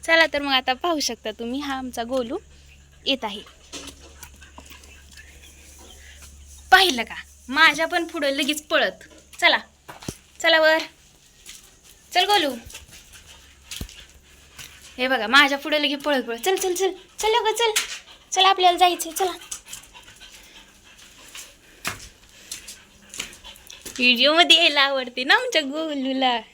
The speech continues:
चला, तर ऊन असल्यामुळे ना खूप उकडते आणि आमच्या गोलूला पण पाहणी करायला आवडते, त्याच्यामुळे तो आलाय. त्याचबरोबर व्हिडिओ पण येऊ वाटतंय त्याला. हे पहा,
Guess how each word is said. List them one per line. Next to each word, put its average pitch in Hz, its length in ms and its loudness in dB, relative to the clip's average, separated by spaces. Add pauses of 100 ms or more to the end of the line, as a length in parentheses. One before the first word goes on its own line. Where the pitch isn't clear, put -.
चला, 262 200 -2 (1200)
तर 277 360 2
ऊन 359 120 2
असल्यामुळे 339 640 0
ना 330 80 -8 (520)
खूप 294 240 -8
उकडते 269 580 -6 (380)
आणि 240 160 -4
आमच्या 269 240 0
गोलूला 262 360 0
पण 247 180 -6
पाहणी 247 280 -8
करायला 208 400 -12 (720)
आवडते, 202 580 -6
त्याच्यामुळे 226 380 -6
तो 240 140 -4
आलाय. 226 280 -2 (320)
त्याचबरोबर 240 440 -4
व्हिडिओ 247 260 -2
पण 247 240 -6
येऊ 240 160 -2
वाटतंय 214 360 -6
त्याला. 214 200 -6 (1080)
हे 214 80 -10
पहा, 220 320 -4